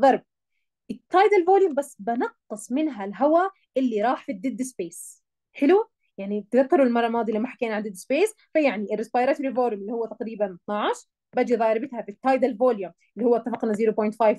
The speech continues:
لتر، ناقص إيش؟ ال، شو اسمه؟ الديد سبيس.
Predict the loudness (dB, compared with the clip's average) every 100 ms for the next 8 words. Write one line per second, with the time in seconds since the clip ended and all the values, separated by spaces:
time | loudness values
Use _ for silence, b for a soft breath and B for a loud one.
0 | -2 0 4 4 2 _ -4 0 0 2
1 | 0 0 _ _ 2 4 2 -4 -10 -10
2 | -6 -8 -6 -4 -2 -4 -6 -6 -2 -2
3 | -2 -4 -6